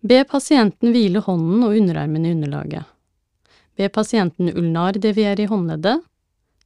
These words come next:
Legg goniometermålet dorsalt på håndledd. Den ene goniometerarmen skal følge dorsalt og medialt på underarmen,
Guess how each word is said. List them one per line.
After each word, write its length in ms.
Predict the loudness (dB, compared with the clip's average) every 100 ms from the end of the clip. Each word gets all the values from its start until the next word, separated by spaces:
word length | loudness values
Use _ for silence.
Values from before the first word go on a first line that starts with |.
| -8
Legg 240 | -4 -2 -2
goniometermålet 960 | -2 0 -2 -4 -4 -4 -4 -4 -4
dorsalt 560 | -6 -6 -2 -2 -2 -8
på 100 | -4
håndledd. 400 | -2 0 0 0 -2 _ -10
Den 140 | -8 -2
ene 300 | 0 0 -2
goniometerarmen 920 | -2 0 0 -2 -6 -6 -2 0 -2 -4
skal 200 | -8 -8
følge 260 | -6 -6 -6
dorsalt 600 | -8 -8 -2 -2 -2 -8
og 140 | -6 -4
medialt 500 | -2 -4 -4 -6 -6
på 140 | -2
underarmen, 500 | 0 -2 -2 0 0